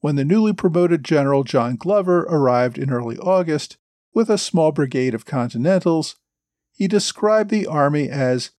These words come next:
"weak and shattered, with less than three thousand men,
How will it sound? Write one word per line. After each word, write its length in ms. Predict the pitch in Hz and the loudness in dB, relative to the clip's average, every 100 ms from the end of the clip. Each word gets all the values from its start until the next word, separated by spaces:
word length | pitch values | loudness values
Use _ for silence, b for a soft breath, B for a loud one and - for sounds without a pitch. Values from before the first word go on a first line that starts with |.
| _ _ _ _ _ | _ _ _ _ _
"weak 380 | 196 220 214 - | 2 2 0 -6
and 260 | 185 170 170 | -2 0 0
shattered, 600 | - 156 143 123 120 - _ _ - | 0 2 2 2 -6 -10 _ _ -6
with 260 | 135 - | -6 -6
less 260 | 139 139 - | -6 -4 -2
than 220 | 160 131 | -2 -2
three 360 | - - 214 240 | -4 -4 0 0
thousand 500 | - 175 180 185 165 | 2 2 2 2 2
men, 380 | 143 117 117 | 0 -2 -6